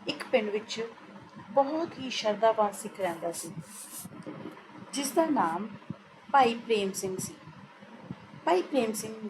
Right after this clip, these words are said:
ਜੀ ਹਰ ਰੋਜ਼ ਗੁਰਦੁਆਰਾ ਸਾਹਿਬ ਜਾਂਦਾ, ਪਾਠ ਕਰਦਾ, ਸੰਗਤਾਂ ਦੀ ਸੇਵਾ ਵਿੱਚ ਲੱਗਿਆ ਰਹਿੰਦਾ। ਉਸ ਦੇ ਮਨ ਵਿੱਚ ਇੱਕ ਵੱਡੀ ਇੱਛਾ ਸੀ ਕਿ ਗੁਰੂ ਸਾਹਿਬ ਦੀ ਬਾਣੀ ਦਾ ਸੰਦੇਸ਼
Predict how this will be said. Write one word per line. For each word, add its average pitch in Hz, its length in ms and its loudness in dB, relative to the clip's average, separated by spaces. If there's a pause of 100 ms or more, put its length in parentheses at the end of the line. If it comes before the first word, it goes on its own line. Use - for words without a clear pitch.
(120)
ਜੀ 202 140 -8 (640)
ਹਰ 330 160 8
ਰੋਜ਼ 240 240 2
ਗੁਰਦੁਆਰਾ 214 460 0
ਸਾਹਿਬ 208 240 0
ਜਾਂਦਾ, 185 380 -4 (560)
ਪਾਠ 208 300 6
ਕਰਦਾ, 185 420 4 (340)
ਸੰਗਤਾਂ 330 520 6
ਦੀ 339 140 2
ਸੇਵਾ 220 340 0
ਵਿੱਚ - 260 -8
ਲੱਗਿਆ 202 360 2
ਰਹਿੰਦਾ। 170 300 -2 (840)
ਉਸ 294 180 0
ਦੇ 370 140 6
ਮਨ 185 280 0
ਵਿੱਚ 196 200 -4
ਇੱਕ - 120 -10 (880)
ਵੱਡੀ 453 280 4
ਇੱਛਾ 208 480 2
ਸੀ 202 280 -4 (360)
ਕਿ 311 80 -2
ਗੁਰੂ 254 400 0
ਸਾਹਿਬ 233 440 0 (480)
ਦੀ 240 120 -2
ਬਾਣੀ 208 440 6
ਦਾ 226 140 6
ਸੰਦੇਸ਼ 196 580 0